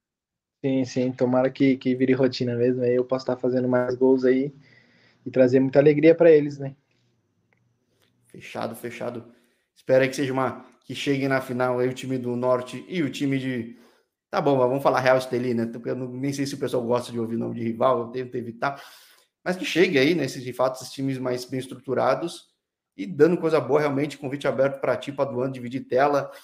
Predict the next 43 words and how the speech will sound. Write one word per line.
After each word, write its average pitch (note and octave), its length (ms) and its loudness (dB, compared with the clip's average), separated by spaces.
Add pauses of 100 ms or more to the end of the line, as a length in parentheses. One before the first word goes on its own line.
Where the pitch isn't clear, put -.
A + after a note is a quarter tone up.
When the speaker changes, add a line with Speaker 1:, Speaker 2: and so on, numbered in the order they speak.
(380)
Speaker 2:
a - 40 -8
gente A#2+ 120 -12
bater C3+ 240 -2
um B2+ 80 -6
papo, C#3 520 0
vai C3 120 -8
ser - 80 -8
um C3+ 60 -8
prazer C3+ 360 2
falar B2+ 240 0
com C3+ 140 -8
ele B2 100 -6
de A#2+ 120 -6
novo, D3+ 300 0
assim D3 240 -4
como D#3 140 -16
vai C#3+ 140 -4
ser E3 340 -6 (500)
um C3 80 -14
prazer C#3+ 280 2
falar E3+ 180 2
contigo F#3+ 320 -6
de F3+ 120 -2
novo, F#3+ 360 0
porque, F3+ 300 -2
pô, F#3+ 180 -4
tua F3+ 100 -10
história F#3+ 560 2 (540)
é - 60 -2
a - 20 2
história A#3 260 4
de G#3+ 80 0
muita B3+ 380 2
gente, E3 420 0
mas C#3 460 -4 (960)
que - 100 -20
consegue F#3+ 560 4
chegar E3+ 280 2
até E3+ 180 2
lá, C#3 140 2
porque C#3 180 -8
perseverou D#3 520 0
muito, F#3+ 520 -4